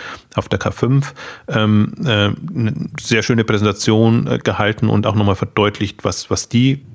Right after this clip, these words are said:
vorhaben in dem Marktsegment. Ähm, natürlich auch mindestens so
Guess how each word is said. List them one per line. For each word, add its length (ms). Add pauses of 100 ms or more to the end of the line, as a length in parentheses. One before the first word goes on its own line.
(120)
vorhaben 480
in 60
dem 100
Marktsegment. 760 (440)
Ähm, 260
natürlich 420
auch 400 (140)
mindestens 580
so 340